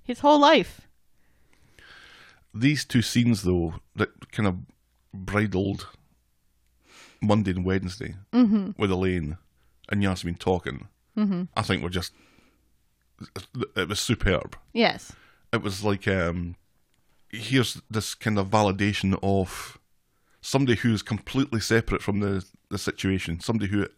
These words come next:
Speaker 2: hasn't been involved in it, would not know anything about this.
Speaker 1: Right.
Speaker 2: Sits down and says, "What you experienced and what you think you experienced is true."
Speaker 1: Yes.
Speaker 2: Because here I am telling you what I experienced,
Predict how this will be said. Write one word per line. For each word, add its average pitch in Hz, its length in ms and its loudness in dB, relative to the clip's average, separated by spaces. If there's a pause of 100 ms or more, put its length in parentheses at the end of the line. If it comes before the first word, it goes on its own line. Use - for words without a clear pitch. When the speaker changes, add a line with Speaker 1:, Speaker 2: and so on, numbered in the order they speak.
Speaker 2:
hasn't 117 300 -4
been 104 120 0
involved 95 400 2
in 95 80 -2
it, - 100 -6 (420)
would 113 180 -2
not 120 280 2
know 110 260 2
anything 101 360 0
about 95 280 -2
this. - 240 -10 (300)
Speaker 1:
Right. 220 280 -10
Speaker 2:
Sits - 300 0
down 107 180 4
and 98 100 4
says, 95 560 2 (680)
"What 143 160 2
you 117 120 4
experienced 101 840 -2 (460)
and 101 120 -2
what - 160 -2
you 107 80 -6
think - 420 -2
you 101 100 2
experienced 92 800 -2
is 98 120 -6
true." - 580 0 (600)
Speaker 1:
Yes. - 360 -8
Speaker 2:
Because 113 320 2
here 143 220 2
I 110 140 4
am 92 360 2 (400)
telling 117 280 0
you 104 100 0
what - 200 0
I 110 140 4
experienced, 92 640 -4